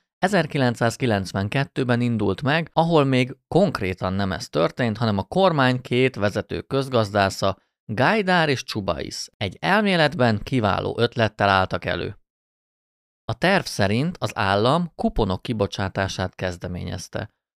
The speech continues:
amit aztán odaadott az orosz embereknek. Minden orosz állampolgár kapott egy állami kupont, vagy nevezhetjük jegynek is, tízezer rubel értékben. Ez átszámítva akkor körülbelül hatvan dollár értékű lehetett.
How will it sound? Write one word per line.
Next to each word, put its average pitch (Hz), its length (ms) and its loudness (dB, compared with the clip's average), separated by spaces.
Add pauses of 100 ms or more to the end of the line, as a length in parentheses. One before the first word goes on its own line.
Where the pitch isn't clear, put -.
(200)
amit 139 260 -2
aztán 127 340 2
odaadott 156 680 2
az 95 180 -6
orosz 131 360 0
embereknek. 95 840 -2 (960)
Minden 160 380 2
orosz 110 280 2
állampolgár 151 800 0
kapott - 440 -2
egy 104 160 0
állami 107 460 2
kupont, 92 600 -6 (240)
vagy 175 220 0
nevezhetjük 156 760 0
jegynek 95 600 0
is, - 380 -10
tízezer 107 560 0
rubel 104 340 2
értékben. 92 840 -6 (800)
Ez 180 220 0
átszámítva 165 800 4
akkor 143 320 2
körülbelül 117 460 4
hatvan 107 520 2
dollár 95 420 2
értékű 95 480 -4
lehetett. 101 640 -6